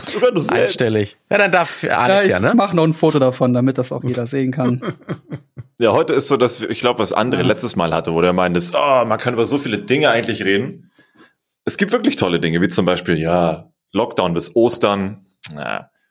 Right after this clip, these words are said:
Speaker 1: Oder dass
Speaker 2: Was?
Speaker 1: nur ein Mensch, ein Mensch für, für, für, für, ähm, na, für diese Pro-Trump-Proteste vor dem Twitter-Hauptquartier in San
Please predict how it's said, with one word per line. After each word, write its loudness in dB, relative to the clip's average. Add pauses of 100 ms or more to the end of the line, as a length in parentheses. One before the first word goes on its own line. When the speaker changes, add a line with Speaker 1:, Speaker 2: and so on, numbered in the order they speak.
(160)
Speaker 1:
Oder 2
dass 0
Speaker 2:
Was? 0
Speaker 1:
nur 0
ein 0
Mensch, 0
ein 0
Mensch 0
für, 2
für, 2
für, 2
für, 0
ähm, -2
na, 0
für -6
diese -2
Pro-Trump-Proteste -2
vor -2
dem -2
Twitter-Hauptquartier 0
in -2
San -2